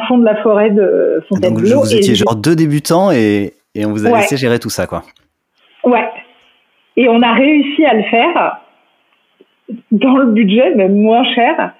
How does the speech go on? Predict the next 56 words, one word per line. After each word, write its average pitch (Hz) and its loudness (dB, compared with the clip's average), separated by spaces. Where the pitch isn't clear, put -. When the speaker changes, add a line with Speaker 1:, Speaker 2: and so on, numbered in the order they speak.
Speaker 1:
Et 202 0
du 190 0
coup, 262 0
derrière, 220 2
euh, 175 2
Georges 214 0
m'a 208 2
proposé 185 -2
un 170 -4
poste 262 -4
et 170 -4
sans 196 0
lui, 240 0
je 190 -2
serais 185 -6
pas, 196 -2
j'en, 180 -10
j'en 175 -8
serais 170 -8
pas 220 0
là. 320 -2
C'est 190 -2
vraiment 208 2
lui 247 2
qui 277 -2
a 208 2
vu 247 0
que 202 0
c'était, - -4
que 226 0
ça 226 0
correspondait 233 0
à 254 2
ma 214 2
personnalité, 220 0
en 220 0
fait, 208 -2
de 185 -2
faire 185 -2
de 185 -2
la - 0
production. 180 -6
Speaker 2:
Ouais, 139 0
et 92 -6
puis - -14
c'est, - -8
c'est - -10
pas 90 -10
évident 135 -4
de 110 -4
voir 101 -6
quelqu'un 110 -8
qui 101 -8
est 90 -8
débrouillard, 110 -4
euh... 92 -4